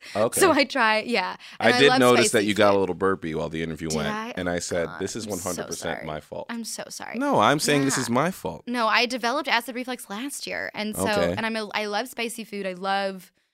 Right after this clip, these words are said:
Speaker 2: greasy food, and, um, yeah, now I just, I guess now, like, I, like, intentionally will, like, or, like, I subconsciously now avoid it.
Speaker 1: What's your least favorite part about aging?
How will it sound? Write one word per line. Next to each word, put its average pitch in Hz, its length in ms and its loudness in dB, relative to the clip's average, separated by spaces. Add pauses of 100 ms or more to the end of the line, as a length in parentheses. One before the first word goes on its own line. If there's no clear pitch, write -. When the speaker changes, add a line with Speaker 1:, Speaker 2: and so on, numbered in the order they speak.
(140)
Speaker 2:
greasy 214 400 -6
food, 196 520 -6 (460)
and, 185 300 -6
um, 175 440 -6 (100)
yeah, 220 200 -16
now 180 180 -16
I 185 140 -18
just, - 280 -20
I 208 100 -10
guess 208 240 -6
now, 202 220 0
like, 208 240 -4
I, 180 360 0 (120)
like, 196 160 -10
intentionally 185 760 -10
will, 175 200 -16
like, - 180 -14 (240)
or, 233 120 0
like, 214 140 -2
I 208 80 2
subconsciously 185 640 -6
now 175 200 -10
avoid - 340 -14
it. - 180 -8
Speaker 1:
What's 113 200 0
your 147 120 6
least 113 280 0
favorite 85 280 4
part 80 220 2
about 73 240 -4
aging? - 420 -12